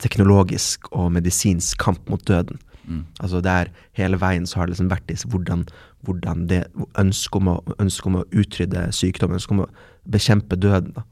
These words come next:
Speaker 1: har drevet utviklingen fremover. Og jeg vil jo for eksempel anta at denne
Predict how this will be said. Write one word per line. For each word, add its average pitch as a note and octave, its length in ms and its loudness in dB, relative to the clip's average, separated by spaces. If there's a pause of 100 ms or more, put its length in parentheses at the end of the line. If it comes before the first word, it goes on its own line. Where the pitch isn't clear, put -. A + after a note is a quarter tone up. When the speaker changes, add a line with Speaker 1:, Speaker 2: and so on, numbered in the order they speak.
(100)
Speaker 1:
har F#2+ 80 -4
drevet F#2 320 0
utviklingen - 480 -6
fremover. F2 400 -2 (220)
Og F#2+ 80 0
jeg F#2+ 180 2
vil - 480 0
jo G2+ 140 6 (180)
for E2+ 140 -4
eksempel G2+ 400 0 (100)
anta - 460 0 (340)
at - 300 -6 (100)
denne F#2 460 2